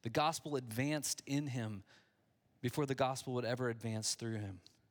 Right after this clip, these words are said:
So yeah, Paul, he knew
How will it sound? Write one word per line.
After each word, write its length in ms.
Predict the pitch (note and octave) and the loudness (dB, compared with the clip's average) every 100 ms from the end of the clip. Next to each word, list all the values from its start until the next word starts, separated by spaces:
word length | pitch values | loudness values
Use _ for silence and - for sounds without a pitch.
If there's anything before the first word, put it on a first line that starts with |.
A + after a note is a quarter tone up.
| _ _ _ _ _ _ _ _ _ _ _ _ _ _ _ _ _ _ _ - | _ _ _ _ _ _ _ _ _ _ _ _ _ _ _ _ _ _ _ -6
So 160 | - | 0
yeah, 220 | C#3 G3+ F#3+ | 4 4 4
Paul, 360 | - G3+ G#3+ - | 2 2 2 0
he 180 | A#2 G#3 | -2 0
knew 500 | F3+ G#3 G#3 C#3 | 2 2 2 2